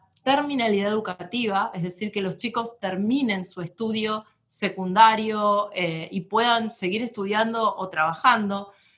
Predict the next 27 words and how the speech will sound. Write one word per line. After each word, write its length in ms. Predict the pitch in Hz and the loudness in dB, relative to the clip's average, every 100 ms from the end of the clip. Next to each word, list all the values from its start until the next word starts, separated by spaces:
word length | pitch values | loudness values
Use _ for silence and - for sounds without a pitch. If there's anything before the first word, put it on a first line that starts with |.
| _ - | _ 0
la 180 | 190 190 | 4 4
formación 680 | - 208 202 196 254 269 | 2 2 2 0 0 0
en, 360 | 254 233 240 226 | 0 0 -4 -8
o 120 | - 190 | -2 0
el 80 | |
acceso 500 | 185 180 - 240 233 | 0 -2 -4 0 6
a, 80 | 202 | 6
a, 240 | 175 170 156 | 6 2 -4
a 160 | - | -6
nuevos 320 | 175 196 220 214 | -4 -2 -2 -4
puestos 320 | - 208 220 | -4 -4 -4
de 100 | 208 | -6
trabajo. 520 | 175 170 214 240 - 175 | -2 8 10 8 4 -10
El 100 | 175 | -4
trabajo 420 | 196 220 254 285 | 4 6 4 0
y 60 | |
la 80 | 254 | -2
educación 560 | 202 185 196 - 240 240 | -2 -2 -4 -4 -4 -4
son 280 | 233 202 190 | -4 -4 -4
claves 580 | - 254 240 185 175 | 0 6 8 6 -2
en 100 | 180 | -8
esos 280 | 175 175 175 | -10 -10 -6
barrios 480 | 180 180 190 202 202 _ _ - | -2 -2 -2 -4 -8 _ _ 4
para 220 | 196 196 | 6 6
plantear 420 | 185 190 214 220 | 2 0 0 0
caminos 440 | 214 202 208 208 | -2 -2 -2 -4
alternativos, 840 | 185 175 175 185 202 240 220 214 220 | -6 -8 -6 -6 -4 -2 -2 -4 -8